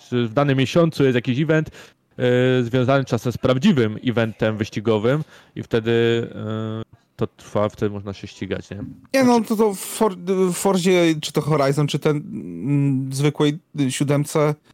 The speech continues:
Speaker 2: e, też są niby eventy, jakieś, e, wyścigi, weekendy, kwalifikacje i tym podobne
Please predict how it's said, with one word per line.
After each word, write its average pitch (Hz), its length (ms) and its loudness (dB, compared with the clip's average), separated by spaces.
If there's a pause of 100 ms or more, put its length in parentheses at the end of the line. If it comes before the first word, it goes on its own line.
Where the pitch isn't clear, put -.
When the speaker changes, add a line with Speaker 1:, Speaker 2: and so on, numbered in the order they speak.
(300)
Speaker 2:
e, 139 220 0
też - 400 0
są 156 180 2
niby 135 500 2
eventy, 131 460 2
jakieś, 113 580 0
e, 113 200 6
wyścigi, 110 720 2
weekendy, 101 920 2
kwalifikacje 101 680 -2
i 87 60 -4
tym 104 140 -2
podobne 98 460 0